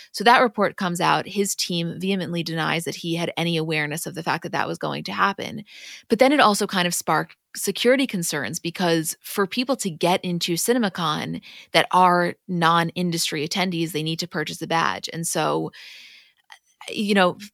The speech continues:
people were saying they were unaware how these people got into the building. It was kind of just an absolute disaster. And I think everyone was fully shocked and perplexed how this took place.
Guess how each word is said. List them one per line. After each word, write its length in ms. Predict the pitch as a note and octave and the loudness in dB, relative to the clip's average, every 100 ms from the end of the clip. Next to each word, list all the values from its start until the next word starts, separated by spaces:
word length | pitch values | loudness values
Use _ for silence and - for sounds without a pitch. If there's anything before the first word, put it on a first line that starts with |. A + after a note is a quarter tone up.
| - | -6
people 280 | G#3+ G3 | -2 0
were 100 | F3 | 0
saying 220 | F3+ E3+ E3+ | 0 0 0
they 100 | D#3+ | 0
were 160 | D#3 | 0
unaware 400 | D#3+ E3 A3+ A3+ | -2 0 4 4
how 100 | G#3 | 4
these 160 | E3+ E3+ | 0 -4
people 200 | E3 E3 | -6 -2
got 200 | D#3+ D3 | -2 -2
into 160 | E3 | -6
the 120 | E3+ E3 | -8 -2
building. 400 | F3 F#3 F3 - | 0 2 -2 2
It 40 | |
was 120 | A#3+ B3 | 4 6
kind 200 | C#4+ E4 | 4 4
of 60 | |
just 160 | C#4+ A#3+ | 2 -2
an 60 | A3 | 2
absolute 500 | A#3 A#3 - G#3+ - | 2 4 0 -4 -4
disaster. 500 | F3 E3+ A3 B3+ F3+ | 2 4 4 2 -2
And 80 | E3 | -2
I 80 | |
think 200 | E3+ F#3+ - | -2 -4 2
everyone 540 | G3 G3 A3+ G3 F#3+ | 2 4 2 2 -2
was 220 | F3+ F3 - _ _ _ - - - - | -2 -4 -6 _ _ _ -20 -20 -10 2
fully 300 | D#4+ D4 A3 | 4 4 4
shocked 500 | - - C4 A3 G#3 | 6 6 6 4 0
and 120 | F#3 | -4
perplexed 520 | G3 F#3 - G3 - | -4 -2 0 0 -2
how 100 | G3 | -6
this 200 | F3+ F3 | -4 -6
took 200 | - - | -6 -10
place. 500 | - C3 - - - | -6 -6 -6 -10 -12